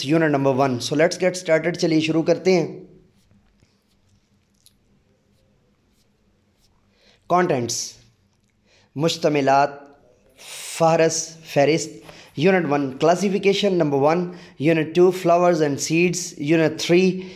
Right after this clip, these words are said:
environmental pollution, यानी flowers and seeds का मतलब हो गया फूल और, अ, बीज। Environmental pollution का मतलब हो गया, अ, जो माहौलियाती आलूदगी।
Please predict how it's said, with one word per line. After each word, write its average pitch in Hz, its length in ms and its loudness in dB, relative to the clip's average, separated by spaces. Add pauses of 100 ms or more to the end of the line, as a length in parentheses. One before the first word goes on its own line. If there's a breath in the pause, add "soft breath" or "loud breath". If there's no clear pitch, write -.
(120)
environmental 156 520 2
pollution, 180 580 2 (540 soft breath)
यानी 156 180 2
flowers 170 340 0
and 180 180 -2
seeds 170 280 -2
का 180 140 0
मतलब 165 260 0
हो 156 180 2
गया 151 140 0
फूल 165 320 0
और, 147 240 2
अ, 127 280 4
बीज। 156 360 0 (400 loud breath)
Environmental 160 480 2
pollution 180 400 0
का 170 80 2
मतलब 165 340 0
हो 156 100 4
गया, 151 280 2 (540 loud breath)
अ, 139 180 2
जो 156 580 4 (120)
माहौलियाती 151 540 2
आलूदगी। 170 560 0